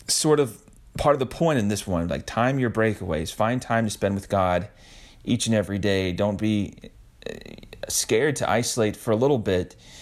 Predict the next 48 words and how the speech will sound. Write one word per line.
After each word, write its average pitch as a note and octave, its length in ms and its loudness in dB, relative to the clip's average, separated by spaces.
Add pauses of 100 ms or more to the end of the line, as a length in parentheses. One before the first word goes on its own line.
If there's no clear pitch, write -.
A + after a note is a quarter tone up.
(120)
There's G#2+ 140 0
a A#2 60 2
good C3 300 0
type C3+ 240 0
of G#2+ 80 -2
withdrawal. F#2 480 0
That's F#2+ 200 0
part G#2+ 260 2
of F#2 120 -6
what G2 80 0
I F#2 60 0
want F2+ 220 -2
you F#2 100 -2
to E2 100 -2
see D2 380 -4
is - 140 -10 (600)
Jesus A#2 420 0
knew G#2+ 360 2
when G2+ 400 0
to G2+ 520 0 (1300)
run, A2+ 440 2
when A2 120 0
to G#2+ 120 -2
reference A2 380 0
the F#2+ 100 -4
Father. F2+ 680 -2 (120)
On D#3+ 180 0
the D#3+ 80 0
go, C3 240 4
yes, G#2+ 340 2
but G#2 140 -4
there B2+ 100 4
were A#2 60 2
times A#2 340 -2
where G#2 100 0
it's - 140 -6
like F2+ 240 0 (140)
he A#2+ 260 -2
had A#2+ 320 0
to A#2 160 0
go, F#2 520 0
<laughs> C3 100 -2
not B2 180 0
just B2+ 140 -6
on A2+ 160 2
the G2 80 -2
go, F#2 140 -2
but - 160 -6